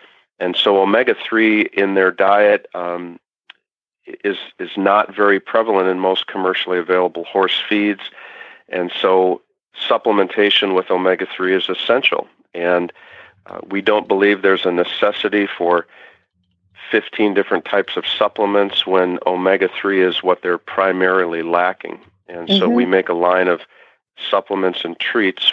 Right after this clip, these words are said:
Speaker 1: focused on that, uh, flax-based omega-three, and it delivers a significant amount of that into their diet.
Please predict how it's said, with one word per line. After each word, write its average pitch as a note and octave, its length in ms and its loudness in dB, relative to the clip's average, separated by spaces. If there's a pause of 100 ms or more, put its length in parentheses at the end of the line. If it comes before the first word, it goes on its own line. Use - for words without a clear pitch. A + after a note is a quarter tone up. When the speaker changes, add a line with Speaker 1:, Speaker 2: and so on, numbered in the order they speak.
(100)
Speaker 1:
focused G2+ 580 -2
on F2+ 220 2
that, F2 320 0 (560)
uh, - 220 -16 (640)
flax-based F#2 920 0 (420)
omega-three, E2+ 760 -4
and F2 100 0
it E2+ 140 0
delivers F2+ 520 0
a - 40 -4 (200)
significant F2+ 640 -2
amount F2 320 2
of E2+ 80 0
that E2+ 240 0
into E2+ 320 -8
their E2 160 -2
diet. F2 460 2